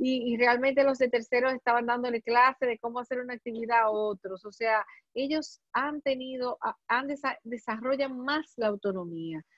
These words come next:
desarrollan más la independencia en este periodo de resiliencia. La perseverancia,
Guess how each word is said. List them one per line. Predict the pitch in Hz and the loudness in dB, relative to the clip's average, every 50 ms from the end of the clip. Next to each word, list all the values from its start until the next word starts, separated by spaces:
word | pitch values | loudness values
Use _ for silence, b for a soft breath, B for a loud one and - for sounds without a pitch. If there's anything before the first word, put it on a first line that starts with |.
| _ _ _ | _ _ _
desarrollan | 220 220 - 247 240 240 262 262 262 247 247 | -4 -2 0 2 2 4 4 4 4 2 2
más | 247 262 269 269 - - | 2 2 2 2 2 2
la | 247 | 2
independencia | 247 220 214 214 208 208 214 214 214 208 220 240 254 262 - - 202 | 2 2 2 2 2 2 2 0 2 2 2 2 0 0 -2 -2 -2
en | 196 196 | -2 -2
este | 196 - 202 190 | -2 -2 -2 0
periodo | - 190 185 190 190 190 | 0 2 2 4 4 4
de | 185 | 4
resiliencia. | 185 196 185 - 185 175 165 156 151 151 147 151 - - 165 165 170 _ _ b b b b b b b b b b b b | 2 0 -2 0 -2 0 0 0 -2 -4 -6 -8 -8 -8 -8 -8 -8 _ _ b b b b b b b b b b b b
La | - 226 226 226 | 4 4 4 6
perseverancia, | 240 233 220 - 254 233 220 220 214 214 208 202 196 190 190 190 185 175 - _ - 165 156 147 | 4 2 2 4 4 6 6 6 6 6 6 4 4 2 0 -2 -4 -8 -10 _ -8 -6 -6 -8